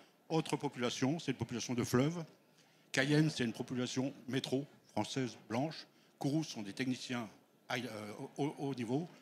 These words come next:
Et les extrémités sont des gens du fleuve, donc qui ont toujours un pied sur les deux rives. Ils sont français, mais aussi sur les Yéméens, français et brésiliens. Donc autre population. Donc, euh, donc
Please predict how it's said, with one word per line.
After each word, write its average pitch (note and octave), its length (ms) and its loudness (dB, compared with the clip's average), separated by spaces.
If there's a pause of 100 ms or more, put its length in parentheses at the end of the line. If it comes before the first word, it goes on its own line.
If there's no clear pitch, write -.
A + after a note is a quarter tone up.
(320)
Et D3 100 4
les C#3+ 220 0
extrémités E3+ 440 -2
sont F3 200 -4
des C#3+ 100 0
gens D#3 120 0
du D3+ 100 -4
fleuve, C3+ 280 -2 (200)
donc A#2 120 -10
qui - 140 -4
ont C#3 120 0
toujours D#3+ 220 -2
un C#3 60 -2
pied F3 300 -4 (260)
sur C3 100 -6
les B2+ 120 -2
deux D3+ 360 2
rives. D3 320 2 (380)
Ils - 80 -6
sont D#3 140 4
français, F#3 360 -2
mais E3 120 0
aussi D3+ 180 -4
sur C3+ 160 -4
les G#2+ 60 -4
Yéméens, A2+ 340 -4
français C3 300 -6
et D3+ 40 -6
brésiliens. A2+ 380 -6 (480)
Donc G#2 100 -10 (120)
autre D3+ 240 0
population. A#2 520 -8 (800)
Donc, B2 180 2 (120)
euh, A2 460 -4
donc - 200 -14